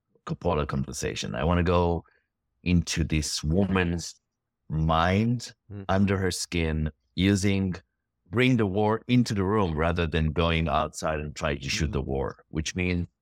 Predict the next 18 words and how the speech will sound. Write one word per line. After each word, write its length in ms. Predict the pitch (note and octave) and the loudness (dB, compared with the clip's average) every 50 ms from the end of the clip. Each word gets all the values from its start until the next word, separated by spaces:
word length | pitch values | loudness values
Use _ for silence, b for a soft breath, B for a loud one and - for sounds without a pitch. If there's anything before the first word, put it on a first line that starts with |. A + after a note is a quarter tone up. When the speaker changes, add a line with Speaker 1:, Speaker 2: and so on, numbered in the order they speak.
| _ _ _ _ _ _ _ _ _ _ - | _ _ _ _ _ _ _ _ _ _ 0
Speaker 1:
let's 400 | F2 F#2+ G2+ G#2+ G#2 - - - - | 2 2 2 2 0 -4 -10 -6 -2
focus 400 | - F#2 F2+ D#2+ - E2+ D#2+ - | 0 0 0 0 -2 -2 -2 -2
on 200 | E2+ D#2+ D#2 D2+ | -2 -2 -2 -2
the 140 | C#2 D#2 C#2+ C#2+ _ _ _ - | -2 -4 -4 -6 _ _ _ -2
voices 580 | F#2 G2 G2 F#2+ F2+ - - D2+ C#2 C2 B1+ | 0 0 0 0 -2 -4 -6 -6 -6 -6 -6
and 140 | C#2 C#2 C2+ | -8 -8 -8
the 80 | C#2 C#2 | -8 -8
sound." 640 | - - - - G2+ F#2 G2 F#2+ F2 D#2+ D#2 D2+ C#2+ | -8 -10 -6 -2 -2 0 2 2 2 2 0 0 0
And, 280 | D2 C#2+ C#2+ C#2 C2+ - _ - | -2 -2 -4 -6 -10 -12 _ -2
you 100 | F2 E2+ | 0 2
know, 160 | E2 D#2 D2+ | 4 4 4
I'm 200 | C#2+ D2 E2 D#2+ | 4 4 4 4
a 80 | D2+ | 2
big 340 | D2 - F#2 F2+ E2 _ - | 2 2 2 2 2 _ -6
fan 300 | - - F#2+ E2+ E2+ E2+ | -6 -4 -2 0 2 2
of 260 | E2 D#2+ D2+ - - - _ - | 2 2 0 -2 -8 -16 _ -8
Blowout 560 | C#2+ D2 F2 F2 F2 E2+ D#2+ C#2 B1 A1 - _ _ _ - | -2 0 2 4 4 2 2 0 -2 -4 -8 _ _ _ -8
with 240 | D2 D#2 C2+ C2 | -8 -8 -8 -8